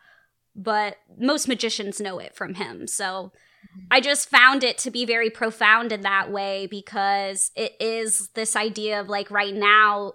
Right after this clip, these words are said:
Speaker 1: the person that you're allowing tell you what you want,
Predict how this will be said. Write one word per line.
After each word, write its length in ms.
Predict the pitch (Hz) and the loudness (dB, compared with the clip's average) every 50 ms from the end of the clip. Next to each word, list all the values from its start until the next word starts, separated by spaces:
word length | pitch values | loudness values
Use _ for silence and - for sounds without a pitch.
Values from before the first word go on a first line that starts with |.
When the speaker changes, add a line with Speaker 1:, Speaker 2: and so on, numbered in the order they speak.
| _ - | _ -12
Speaker 1:
the 180 | 214 - 226 | -8 -8 -8
person 440 | - - - 220 220 220 - 220 208 | -6 -4 -6 -4 -4 -4 -6 -4 -2
that 140 | 202 202 196 | -2 -2 -2
you're 300 | 202 208 208 196 202 - - | -4 -4 -4 -4 -4 -4 -2
allowing 680 | 220 220 214 208 208 208 208 214 214 220 214 208 202 202 | -4 -2 2 6 8 8 8 8 6 2 -2 -4 -6 -6
tell 340 | 202 - - 208 208 214 220 | -8 -8 -6 -6 -4 -4 -6
you 220 | 220 202 208 202 | -8 -8 -10 -8
what 240 | 190 196 208 - - | -6 -6 -6 -6 -6
you 160 | 214 208 202 | -8 -12 -12
want, 600 | 190 190 185 196 180 175 170 - - _ - - | -10 -8 -8 -6 -6 -6 -6 -8 -10 _ -14 -14